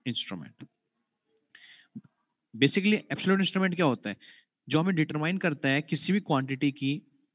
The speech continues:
अ, मेजर्ड वैल्यू क्या होगी in terms of instrument parameter। इंस्ट्रूमेंट्स के जो पैरामीटर होंगे ना, उन्हीं की टर्म्स में, मतलब इंस्ट्रूमेंट खुद डिसाइड, अ, खुद मेजर करके हमें वैल्यू बताएगा। हमें किसी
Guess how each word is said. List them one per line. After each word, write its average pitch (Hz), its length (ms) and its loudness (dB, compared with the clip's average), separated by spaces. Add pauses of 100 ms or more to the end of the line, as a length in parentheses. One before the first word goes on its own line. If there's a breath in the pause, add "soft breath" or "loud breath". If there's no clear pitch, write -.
(140)
अ, 123 40 -4 (140)
मेजर्ड 131 400 6
वैल्यू 139 260 2
क्या 156 180 2
होगी 123 380 2 (160)
in 160 120 -2
terms 156 420 -4
of 160 160 -2 (220)
instrument 185 640 -2
parameter। 98 580 -8 (240)
इंस्ट्रूमेंट्स 143 480 -6
के 147 80 -8
जो 151 100 -4
पैरामीटर 135 500 -2
होंगे 160 120 2
ना, 196 100 2
उन्हीं 151 280 2
की 143 100 2
टर्म्स 92 380 -6
में, - 80 -12 (460 loud breath)
मतलब 143 200 8
इंस्ट्रूमेंट 160 460 0 (220)
खुद 214 220 6
डिसाइड, 151 520 0
अ, 117 200 0
खुद 202 280 2
मेजर 156 340 4
करके 170 220 -2
हमें 139 160 -2
वैल्यू 127 320 6 (260 loud breath)
बताएगा। 92 380 -6 (340 loud breath)
हमें 135 180 2
किसी 160 260 0